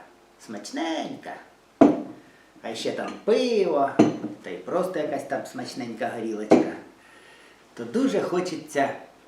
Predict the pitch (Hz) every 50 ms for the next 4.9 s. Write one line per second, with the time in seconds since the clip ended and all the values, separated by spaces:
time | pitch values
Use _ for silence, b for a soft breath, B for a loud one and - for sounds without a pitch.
0 | - - - - - _ - 101 95 95 101 131 147 147 143 131 131 135 113 120
1 | 117 107 98 98 - - - - - - - - - _ _ _ _ _ _ _
2 | _ _ _ _ _ _ _ _ _ _ _ - 104 123 185 180 - - 101 -
3 | - - - _ _ _ - 104 - 165 240 277 320 - - - - - - -
4 | - _ _ - - - - - - - 127 139 143 143 - 147 -